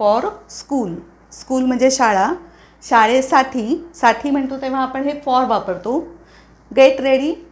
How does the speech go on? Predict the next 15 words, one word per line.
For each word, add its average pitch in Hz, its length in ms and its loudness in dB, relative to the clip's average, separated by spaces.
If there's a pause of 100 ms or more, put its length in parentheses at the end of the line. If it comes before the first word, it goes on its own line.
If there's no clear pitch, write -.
तयार 254 260 4
हो, 190 120 -6 (500)
शाळेसाठी 254 640 -2
तयार 226 260 2
हो. 208 260 -4 (520)
Get 247 160 2
ready 208 300 -4 (120)
for 208 120 -2
school. 262 560 -8 (1300)
Come 285 200 2
here, 285 320 2 (420)
लांब 247 260 4
असेल 262 220 -2
कोणी 262 200 -4
तर 277 160 -6